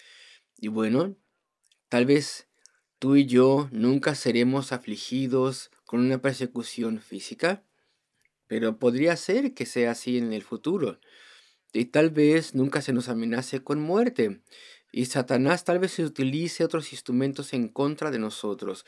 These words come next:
Tal vez, eh, tal vez él nos seduzca a apartarnos del camino a través de las posesiones y la riqueza.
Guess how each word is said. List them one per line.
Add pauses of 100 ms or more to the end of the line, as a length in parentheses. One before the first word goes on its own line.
(440)
Tal
vez, (160)
eh,
tal
vez
él
nos
seduzca
a
apartarnos
del
camino (240)
a
través
de
las
posesiones
y
la
riqueza.